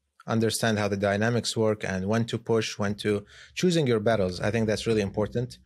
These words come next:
And even battles, I don't mean, like, just fighting and all that. I mean, even, like, if you have an idea that you believe in, sometimes is it worth it to, you know, really push hard for that idea? How much do you believe in that idea? Sometimes just letting it go.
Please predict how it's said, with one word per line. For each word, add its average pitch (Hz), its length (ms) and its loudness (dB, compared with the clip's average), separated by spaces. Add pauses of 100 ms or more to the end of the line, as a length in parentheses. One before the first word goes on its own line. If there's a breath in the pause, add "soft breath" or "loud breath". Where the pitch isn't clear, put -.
(440 soft breath)
And 107 200 0
even 143 340 0 (480)
battles, 139 380 2
I 131 80 6
don't 143 200 2
mean, 120 140 4
like, 90 140 0
just 92 180 -4
fighting 98 480 -4
and 90 80 -6
all 90 120 -4
that. 87 200 -6
I 104 80 0
mean, 110 140 2
even, 113 200 2
like, 98 160 0
if 104 140 -6
you 107 60 0
have 107 100 0
an 107 100 0
idea 104 360 0
that 104 180 0
you 101 80 -4
believe 110 300 0
in, 123 200 -2 (400 soft breath)
sometimes 120 500 0
is 104 40 0
it 110 160 0
worth 117 240 0
it 110 120 -2
to, - 120 -4
you 107 60 2
know, 107 100 2
really 107 220 2
push - 260 -4
hard 107 220 0
for 101 100 -4
that 98 200 -2
idea? 104 500 0
How 123 160 0
much 120 160 2
do 110 80 -2
you 101 80 0
believe 101 240 -2
in 98 80 0
that 98 160 -2
idea? 101 420 0 (520 loud breath)
Sometimes 123 480 0
just 113 180 0
letting 110 240 2
it 101 160 -2
go. 107 240 0